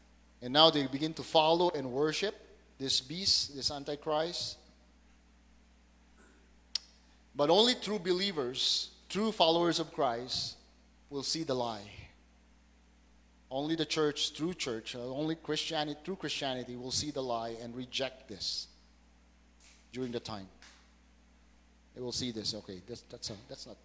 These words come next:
for real. That's, that's a fake Jesus." And so they worship the dragon.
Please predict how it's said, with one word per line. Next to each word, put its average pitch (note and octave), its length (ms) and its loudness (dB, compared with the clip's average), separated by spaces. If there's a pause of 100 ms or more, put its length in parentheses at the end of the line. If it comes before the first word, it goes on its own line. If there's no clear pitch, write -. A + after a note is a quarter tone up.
(220)
for A2 80 -10
real. A#2+ 280 -6
That's, - 340 -8 (580)
that's - 120 -12
a B2 60 0
fake - 340 -4
Jesus." A#2 560 -6 (3000)
And B2 100 -2
so E3 240 6
they D#3 120 2
worship E3+ 440 0
the D#3+ 80 -8
dragon. D#3 540 0